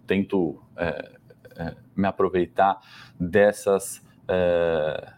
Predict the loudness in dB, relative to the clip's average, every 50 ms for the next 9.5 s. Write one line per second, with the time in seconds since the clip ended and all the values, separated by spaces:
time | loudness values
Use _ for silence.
0 | -20 -18 -10 -6 0 2 2 2 2 0 -4 -6 -6 -4 0 2 2 2 2 -2
1 | -6 -10 -6 -6 -4 -4 -4 -4 -6 -6 -8 -8 -8 -6 -6 -4 -2 -2 -2 -2
2 | 0 0 0 2 2 0 0 0 -2 -4 -6 -12 -20 -18 -6 -2 0 0 0 0
3 | 2 2 2 2 2 -2 0 0 2 2 2 0 -2 -2 -2 0 0 0 0 2
4 | 0 0 0 0 0 0 0 -2 -4 -6 -4 -4 -6 -4 0 0 2 2 2 0
5 | 0 0 -2 -2 -4 -8 -14 -20 -14 -4 -2 -2 -2 -2 -4 -4 -4 -2 0 0
6 | 0 -2 -2 -6 -8 -8 -10 -16 -20 -20 -20 -20 -20 _ 0 2 2 2 2 0
7 | 0 0 2 2 2 2 0 -2 0 0 0 -2 -2 -6 -12 -8 -8 -8 -8 -10
8 | -12 -8 -6 -4 -4 -4 -6 -8 -14 _ -4 -2 -2 0 0 -2 -4 -4 -6 -8
9 | -8 -8 -4 0 2 2 2 2 0 -4